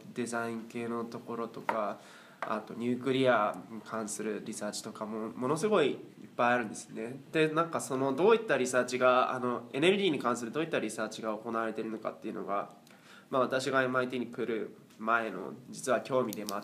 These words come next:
たし、まあ、それにできるだけ近づきたいなっていうふうにも、あの、すごい思ってたんですね。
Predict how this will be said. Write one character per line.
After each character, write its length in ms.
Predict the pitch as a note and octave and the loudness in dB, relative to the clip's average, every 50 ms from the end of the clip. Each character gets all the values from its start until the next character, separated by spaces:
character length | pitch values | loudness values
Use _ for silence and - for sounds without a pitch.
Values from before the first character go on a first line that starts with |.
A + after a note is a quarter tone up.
| - | -6
た 80 | - - | -8 -8
し、 440 | - - C#3+ C#3 C3+ B2+ A2 A2+ - - - - - - | -6 -4 -2 0 2 2 0 0 -4 -12 -16 -18 -10 0
ま 100 | C#3+ C#3 | 2 2
あ、 40 | C3 | 2
そ 120 | C3 D#3 | 2 2
れ 100 | C#3+ D3 | 0 0
に 400 | D3 D3+ D3+ D3 C#3+ D3 - - - | 2 2 2 2 0 -2 -6 -8 -4
で 160 | C3 C3 C#3 C3+ | -2 -2 0 0
き 100 | D3+ D3+ | 2 4
る 60 | D3+ | 6
だ 120 | D3+ D3+ | 6 6
け 120 | D3+ D3+ D3 | 6 4 0
近 180 | - - D3+ C#3+ | 2 4 4 4
づ 140 | C#3+ D3 | 4 4
き 100 | D3 - | 0 2
た 140 | - D#3 C#3 | 4 4 4
い 60 | A2+ | 4
な 100 | - E2 | 2 -2
っ 60 | C#2+ - | -6 -8
て 160 | - - A2+ | -8 -8 -8
い 40 | G2+ | -8
う 100 | G2+ G#2+ | -8 -6
ふ 140 | - B2+ | -4 -4
う 40 | B2+ | -2
に 120 | A2+ A#2 B2 | -2 -2 -2
も、 420 | D3 E3 F3 D#3 C3 - - - | 0 2 4 4 2 2 0 -2
あ 80 | - A2 | -4 -4
の、 100 | G#2+ A2 | -4 -4
す 160 | A2 - C3 | -4 -4 -2
ご 160 | A#2+ A#2+ A2+ | -2 0 -2
い 40 | F#2+ - | -2 -4
思 280 | - - G2+ G#2+ A2 | -6 -8 -8 -8 -8
っ 40 | A2 | -8
て 160 | - - - | -10 -12 -14
た 120 | - - G#1 | -14 -14 -14
ん 100 | G#1 - | -14 -14
で 40 | - | -14
す 120 | - - | -12 -8
ね。 240 | - A2 B2 - | -6 -6 -6 -6